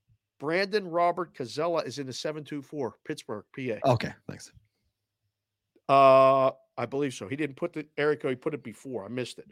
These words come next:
Speaker 1: I'll get
Speaker 2: Okay,
Speaker 1: it.
Speaker 2: fine.
Speaker 1: We'll get it.
Speaker 2: Okay.
Speaker 1: Andy O, eight six four, home of Tony Rice, Notre Dame national championship quarterback. Andy O,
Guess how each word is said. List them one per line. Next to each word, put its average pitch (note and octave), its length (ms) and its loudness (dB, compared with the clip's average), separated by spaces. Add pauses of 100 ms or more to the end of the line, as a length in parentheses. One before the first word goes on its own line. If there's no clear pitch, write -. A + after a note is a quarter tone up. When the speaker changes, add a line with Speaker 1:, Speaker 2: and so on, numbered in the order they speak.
Speaker 1:
I'll C#3 80 -2
get C#3+ 140 2
Speaker 2:
Okay, A#2+ 80 0
Speaker 1:
it. - 40 -12
Speaker 2:
fine. G2+ 140 -8
Speaker 1:
We'll B2+ 80 -10
get B2+ 140 -4
it. - 100 -14 (180)
Speaker 2:
Okay. C#3+ 160 -6 (600)
Speaker 1:
Andy G3 360 6
O, F3+ 180 10
eight G3 140 4
six - 280 -6
four, D#3 340 -4
home F#3+ 220 -2
of D#3+ 120 -6
Tony G3+ 320 -6
Rice, E3+ 440 -4
Notre F#3 340 0 (140)
Dame D#3+ 320 -2
national D#3 460 -6
championship D3+ 640 -10
quarterback. D3 560 -10 (580)
Andy D#3 340 -4
O, C3 300 0